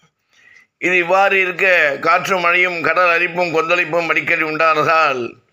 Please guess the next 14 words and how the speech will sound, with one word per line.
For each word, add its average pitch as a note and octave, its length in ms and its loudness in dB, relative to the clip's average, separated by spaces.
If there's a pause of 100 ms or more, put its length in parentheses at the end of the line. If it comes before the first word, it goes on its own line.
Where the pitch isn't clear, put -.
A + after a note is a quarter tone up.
(580)
அந்த D#3 220 -2
விக்கிரகம் F3+ 500 0
கோபி F#3 280 0
சந்தனம் F3+ 500 -2
செய்யப்பட்டு E3 520 0
இருந்தாலும் D#3+ 600 2 (1000)
அது D#3+ 200 0
கடலுக்கு F3 580 0 (500)
மேலேயே F#3 520 0
மிதந்து, F3 480 0 (1700)
ஒரு D#3+ 140 0
நாள் F#3 200 2
வணிகர்கள் F3+ 580 0
கப்பல் E3 440 0